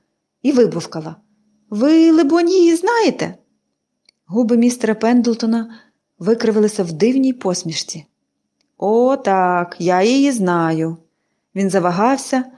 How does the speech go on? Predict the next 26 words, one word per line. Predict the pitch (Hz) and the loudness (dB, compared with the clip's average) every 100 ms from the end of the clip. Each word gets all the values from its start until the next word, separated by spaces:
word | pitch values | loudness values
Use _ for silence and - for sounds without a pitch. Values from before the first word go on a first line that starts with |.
| _ - | _ -12
а | 175 | -6
тоді | 185 247 | -2 -2
продовжив | 240 190 240 254 226 | 0 0 2 2 -2
з | 208 | -4
тією | - 185 262 302 | -4 -2 0 0
ж | 277 | 0
дивною | 202 226 220 233 | 0 0 2 -2
посмішкою. | 220 170 - 165 - 160 165 - _ _ _ _ | -2 -6 -4 -8 -8 -10 -12 -14 _ _ _ _
«Але | 202 208 | 0 0
ж | 208 - | 0 0
ти | 240 262 262 254 | 0 2 2 2
не | 254 | 0
скажеш, | 247 285 370 392 233 - - - _ | 0 -2 0 0 -2 -4 -10 -20 _
що | - 233 | -6 -4
це | 247 269 | 0 0
міс | 277 - | 0 0
Полі | 277 285 | 0 0
Гаррінгтон | 277 254 170 165 - 170 | 2 0 0 -4 -6 -8
прислала | 165 190 196 175 170 | -6 -4 -2 -2 -2
мені | 170 165 | -4 -6
холодець?» — | 185 185 160 151 - _ _ _ _ _ _ _ _ | -4 -4 -4 -6 -12 _ _ _ _ _ _ _ _
повільно | 208 202 180 165 | -4 0 0 0
вимовив | 175 175 170 175 180 | -2 -2 -4 -4 -6
він. | 180 156 156 _ _ _ _ _ _ _ | -6 -6 -8 _ _ _ _ _ _ _
Поліанна | 170 165 170 196 | -8 -6 -4 -4
збентежилася. | 233 277 302 214 175 170 165 165 170 | -4 -4 -2 -2 -2 -2 -4 -6 -12